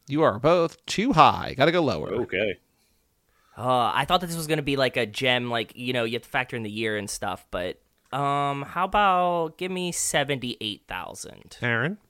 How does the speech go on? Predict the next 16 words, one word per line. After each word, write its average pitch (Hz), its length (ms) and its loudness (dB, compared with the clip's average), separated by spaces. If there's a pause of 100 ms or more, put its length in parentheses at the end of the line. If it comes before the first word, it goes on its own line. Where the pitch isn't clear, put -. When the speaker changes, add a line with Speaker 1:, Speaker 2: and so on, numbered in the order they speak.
(1500)
Speaker 2:
Eighty-five. - 600 -4 (640)
Speaker 1:
Still 233 480 2
too 226 200 0
high. 107 280 2
One 185 200 2
more 214 140 2
guess. - 280 -2
What's 190 140 0
your 202 100 -2
real, 180 480 2
what's 175 160 -4
your 254 120 6
real 247 100 10
Speaker 3:
Oh. 175 220 10
Speaker 1:
first 104 140 -4
guess? - 380 -14